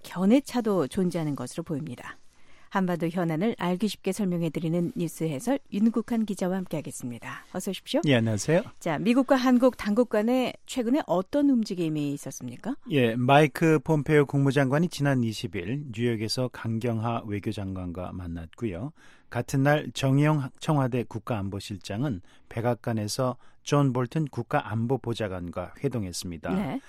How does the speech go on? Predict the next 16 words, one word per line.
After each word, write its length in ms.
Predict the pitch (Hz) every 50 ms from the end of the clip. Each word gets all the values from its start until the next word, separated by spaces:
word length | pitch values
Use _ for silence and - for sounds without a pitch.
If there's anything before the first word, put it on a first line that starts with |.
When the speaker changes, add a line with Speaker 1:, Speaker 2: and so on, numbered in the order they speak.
| - - - - -
Speaker 2:
서훈 540 | - - - - 170 156 151 175 170 160 139
국가정보원장도 1600 | - - 120 - - 143 131 117 104 - - 123 117 117 107 110 95 92 92 92 92 95 92 92 98 95 - 73 85 117 135 - - - - -
지난주 440 | - - 127 127 117 117 113 123 123
워싱턴을 640 | 104 107 107 - - 143 135 - - 139 139 139 127
방문해서 640 | 107 107 101 98 95 92 90 85 85 - - 151 - - - - - - - -
트럼프 520 | - - - 170 156 135 - - 151 143 -
행정부 480 | - - 143 131 120 127 117 107 101 104
고위 400 | - - - 120 117 117 113 107 - -
인사들과 760 | 127 123 120 117 - 117 110 98 101 95 92 - 107 107 101 -
접촉한 560 | - - - - - 123 - - 131 127 120
것으로 300 | 104 104 - - - 98
알려졌습니다. 920 | 92 90 90 87 85 87 82 - - 90 87 82 80 87 85 82 85 - - - - - - - - - - - - - -
또 160 | 156 151 151
폼페오 460 | - - - 180 165 - 175 170 165
장관이 420 | 143 160 156 143 143 156 170 180
이례적으로 840 | 170 151 127 120 139 143 156 156 - 147 135 117 117 120 104 80 76